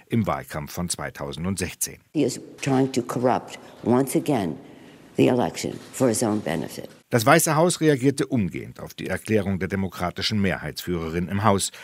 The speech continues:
Speaker 1: Sie und ihre Partei sollten sich schämen, schrieb zunächst Trumps Sprecherin Stephanie Grisham im Nachrichtendienst Twitter.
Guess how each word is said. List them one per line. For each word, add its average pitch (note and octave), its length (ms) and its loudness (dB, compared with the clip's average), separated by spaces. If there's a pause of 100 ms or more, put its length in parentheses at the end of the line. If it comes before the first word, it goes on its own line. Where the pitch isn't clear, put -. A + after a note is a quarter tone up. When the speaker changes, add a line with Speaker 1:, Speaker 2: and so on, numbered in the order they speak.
(120)
Speaker 1:
Sie D3+ 240 4
und D#3+ 160 2
ihre G2+ 200 0
Partei F#2+ 420 4
sollten F2 340 -2
sich - 240 -4
schämen, G2+ 420 2 (200)
schrieb - 300 -4
zunächst G2+ 440 0
Trumps F2 300 -4
Sprecherin F2+ 520 -2
Stephanie D#2+ 500 -4
Grisham G2+ 440 2 (180)
im B2+ 140 2
Nachrichtendienst F2 800 -2
Twitter. - 260 -6